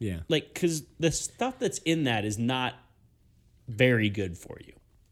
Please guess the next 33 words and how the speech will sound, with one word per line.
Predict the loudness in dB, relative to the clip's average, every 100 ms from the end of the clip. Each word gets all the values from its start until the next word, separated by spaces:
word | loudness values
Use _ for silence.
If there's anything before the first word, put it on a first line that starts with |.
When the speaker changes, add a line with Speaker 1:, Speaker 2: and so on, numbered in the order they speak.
| -20 -20 -20 -20 0
Speaker 1:
Like | 6 8
Speaker 2:
And | 8
Speaker 1:
in | 6
the, | 2 2
in | 2
the | 0
processed | 0 0 0 0 -2 -2 -4 -6 -8
fake | -2 -2 0
meat? | 2 4
Speaker 2:
It's | 4
so | 6 4
processed. | 4 0 0 -2 -4 -2 -2
Speaker 1:
Mm-hmm. | -2
Speaker 2:
It's, | -2 -2 -2
it's | 0
like | 0 0
Velveeta. | 0 0 0 -2 -4 -6 -12 -8
It's | -2 0
Speaker 1:
Yeah. |
Speaker 2:
like | 0
Velveeta | 0 0 0 0 0
cheese | -2 -2 -2 -2
of | -4
meat. | -4 -6 -6 -8
Speaker 1:
Yeah. | -4 -4 -4 -8 -16 0
Speaker 2:
And | 2 4
when | 4 2 2
we're | 4 4
looking | 6 4 4 2 2
at | 0
something | 0 0 0 -2
like | -2 -4
this, | 0 4 4 4 0 -6